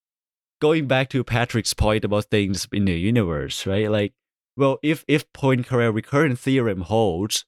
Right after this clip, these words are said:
or, or this apple in the box theory holds, then the, our universe exists in some kind of loop. <laughs> because, like, you know, it has to revisit, like, the, the exact moment. This exact moment that we are talking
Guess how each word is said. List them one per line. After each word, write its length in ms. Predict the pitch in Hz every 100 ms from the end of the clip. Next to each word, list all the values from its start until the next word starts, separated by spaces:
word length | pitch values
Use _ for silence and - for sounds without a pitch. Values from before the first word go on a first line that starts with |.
| _ _ _ _
or, 260 | 104 107 104
or 140 | 110
this 220 | 101 120 -
apple 280 | 117 120 107
in 100 | 101
the 80 |
box 240 | 95 107 -
theory 360 | 190 165 107
holds, 600 | 90 156 165 107 95 - - _ _ _ -
then 220 | 131 135
the, 220 | 110 101 _
our 200 | 113 123
universe 500 | 123 180 156 107 101 -
exists 440 | 117 - 120 -
in 260 | 117 107 101
some 220 | 110 107
kind 200 | 120 104
of 120 | 85
loop. 320 | 101 147 107 _ _ _ _ _ _ _ _ -
<laughs> 20 | 151 143 - - 131 - 123 _ _ _ _ _ _ _ -
because, 360 | 139 151 135
like, 240 | 139 127 -
you 140 | 135
know, 180 | 117 117 _ _ _ -
it 120 | 139
has 200 | 127 143
to 120 | -
revisit, 580 | 127 139 147 208 139 107 _
like, 220 | 110 104 -
the, 300 | 131 110 107 -
the 100 | 135
exact 540 | 135 - - 147 - -
moment. 460 | 135 135 95 92 107
This 200 | 226 -
exact 500 | 147 - - 165 - -
moment 360 | 143 123 110 117
that 140 | 101
we 140 | 117
are 60 | 110
talking 500 | - 139 131 -